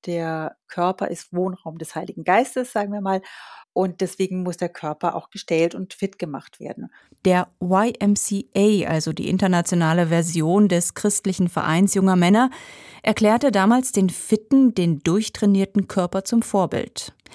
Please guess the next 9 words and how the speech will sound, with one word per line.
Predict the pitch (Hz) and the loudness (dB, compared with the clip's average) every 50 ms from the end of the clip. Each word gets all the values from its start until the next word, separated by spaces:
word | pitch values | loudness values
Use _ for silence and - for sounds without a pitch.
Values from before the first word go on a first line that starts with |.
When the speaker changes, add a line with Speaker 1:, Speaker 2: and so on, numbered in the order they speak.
| - - - - - - - - | -20 -20 -20 -20 -20 -14 -4 -2
Speaker 2:
Ihr | 196 180 - | 0 0 0
Turn- | - - 240 277 302 302 | 2 2 2 4 4 2
und | 254 190 190 160 | 2 2 0 -2
Sportprogramm | - - - - 233 254 269 - - 196 180 - - 185 185 196 208 208 190 | -4 -6 -6 -4 -2 -2 -2 -2 -4 -4 -4 -2 0 0 2 4 4 4 2
wurde | 185 202 226 240 240 | 2 2 2 2 2
im | 226 180 185 | 0 0 -2
späten | 170 - - - 214 226 240 247 247 214 | -2 -4 -2 -2 0 0 0 2 2 2
neunzehnten | 190 185 190 202 202 - 208 208 - 196 | 2 2 2 2 0 0 0 0 0 2
Jahrhundert | 190 185 180 180 180 190 208 208 202 196 196 - | 2 2 2 2 2 4 4 4 4 2 0 -4